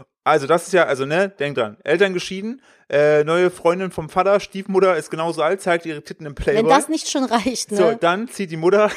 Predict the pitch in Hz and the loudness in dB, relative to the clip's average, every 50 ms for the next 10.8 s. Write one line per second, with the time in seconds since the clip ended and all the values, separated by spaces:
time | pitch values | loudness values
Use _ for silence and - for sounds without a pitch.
0 | - - - - - - - 170 - - - - - 269 269 262 254 247 240 262 | -6 -16 -4 -2 -2 -2 -2 -6 -12 -12 -4 2 4 4 6 6 4 4 4 6
1 | 302 349 302 269 214 214 240 233 233 226 - - 185 185 190 190 180 185 180 180 | 6 4 4 2 2 2 2 2 2 2 0 -2 -4 -2 -4 -4 -6 -6 -4 -2
2 | 175 170 - - 226 - _ - 196 202 - - 151 - - 180 - - 262 - | -2 -2 -4 -8 -16 -20 _ -12 -10 -10 -10 -12 -12 -10 -10 -10 -10 -10 -10 -12
3 | - - - - 185 202 - - 180 175 160 - - 190 - 160 143 160 175 190 | -12 -10 -10 -8 -8 -8 -10 -10 -10 -10 -10 -12 -10 -10 -10 -6 -4 -4 -4 -4
4 | - - 294 277 240 - 185 170 - 214 185 - - - 226 233 240 320 330 320 | -6 -10 -14 -12 -2 0 0 0 0 -4 -8 -4 -2 -2 -2 0 -2 -6 -8 -12
5 | 277 - 311 302 254 - 180 185 190 - 165 180 214 214 - - - 262 214 - | -16 -12 -10 -10 -4 0 2 2 2 0 -2 -4 -4 -4 -4 -2 -2 -2 -2 -2
6 | 233 233 - 339 349 262 - - - - 349 370 339 359 440 415 - - 302 240 | -4 -4 -2 -2 -4 -6 -6 -10 -4 -2 -2 -2 0 0 -2 -2 -2 -2 -2 -2
7 | - 233 214 - - 359 - - 381 339 320 - _ 330 339 - - 403 403 247 | 0 0 0 0 0 -2 -2 -4 -8 -10 -10 -8 _ -6 -6 -4 0 0 0 0
8 | 233 - 240 220 220 226 220 220 - - 247 247 240 233 220 247 381 - - 359 | 0 0 0 2 2 2 2 0 -2 0 2 2 4 4 2 2 2 -2 -8 -10
9 | 311 269 262 233 233 220 370 - - 208 190 - - 254 240 - 247 220 - 220 | -8 -6 -4 -4 0 2 2 2 4 4 4 4 4 2 0 -2 -2 -2 -2 -2
10 | 202 220 214 196 - 214 202 220 226 214 - 220 202 - 247 262 | -2 -2 -2 -4 -4 -6 -8 -10 -12 -12 -12 -12 -10 -8 -8 -10